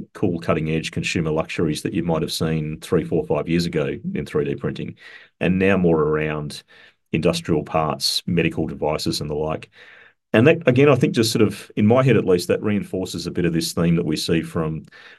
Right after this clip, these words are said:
you know, people like Peter Zeihan, or also there was a great piece by the, the New Zealand, uh, Trade Department recently around, you know, we might see, both from geopolitics and from environmental factors, you know,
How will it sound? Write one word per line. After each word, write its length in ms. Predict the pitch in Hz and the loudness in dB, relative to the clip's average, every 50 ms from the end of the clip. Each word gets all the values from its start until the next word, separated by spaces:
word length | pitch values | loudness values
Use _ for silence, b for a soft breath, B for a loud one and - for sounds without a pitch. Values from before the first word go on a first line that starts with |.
| B B - | B B 0
you 80 | - | 2
know, 60 | 160 | 2
people 260 | - - 107 90 87 80 | 4 4 4 4 4 4
like 200 | 80 80 - - | 4 4 2 2
Peter 180 | 98 87 82 | 0 2 2
Zeihan, 640 | 80 82 85 82 85 82 82 80 82 80 80 80 80 82 | 2 2 2 2 2 2 2 0 0 0 -2 -2 -4 -4
or 420 | 85 82 76 78 78 76 78 78 | -2 0 2 2 4 4 4 2
also 280 | - 95 92 - - 95 | 2 0 0 2 2 0
there 80 | 76 | 0
was 120 | 76 73 73 | 0 -4 -4
a 20 | 71 | -2
great 260 | 85 82 82 - - | 0 0 0 -2 -2
piece 200 | - 78 73 - | -4 -4 -4 -4
by 140 | - 80 76 | -4 -4 -4
the, 260 | 78 76 76 76 73 | -4 -4 -6 -6 -6
the 160 | - - 85 | -4 -4 -2
New 140 | 80 82 78 | 0 0 -2
Zealand, 460 | - 85 80 80 80 78 76 73 69 | 0 0 0 0 0 -2 -2 -2 -2
uh, 140 | 82 76 73 | -2 -2 -2
Trade 240 | - - 82 85 85 | -2 0 0 0 0
Department 400 | 85 85 90 78 82 82 82 82 | 0 -2 -2 -2 -2 -4 -4 -2
recently 460 | 82 87 - - - - 82 82 80 | -2 -2 -2 -4 -4 -4 -2 -2 0
around, 480 | 80 80 80 80 80 80 82 82 - - B B B B B B B B B _ _ - | 0 0 0 0 -2 -2 -4 -6 -8 -14 B B B B B B B B B _ _ 0
you 60 | 90 | 2
know, 40 | 82 | 2
we 160 | 80 120 120 | 4 6 6
might 300 | 104 101 101 117 113 113 | 6 6 6 4 4 2
see, 380 | - - - 90 85 78 78 92 | -2 -2 2 2 2 2 2 0
both 220 | - - - 85 | 0 0 0 0
from 160 | - - 90 82 | 0 -2 -6 -4
geopolitics 720 | - 95 90 85 - 85 82 82 82 - 82 - - - | -2 -2 -2 0 0 0 0 0 0 -2 -4 -6 -6 -6
and 160 | 85 78 - | -8 -6 -6
from 160 | - 82 80 | -4 -4 -4
environmental 520 | 80 78 80 78 78 80 78 80 82 82 | -4 -2 -2 -2 -2 -2 -2 -2 -4 -4
factors, 540 | - - 85 - - - - - - - - - B B B B B B B B B B B B _ | -2 -2 -4 -4 -2 -4 -4 -4 -4 -6 -8 -10 B B B B B B B B B B B B _
you 80 | - - | -4 -2
know, 80 | - | 0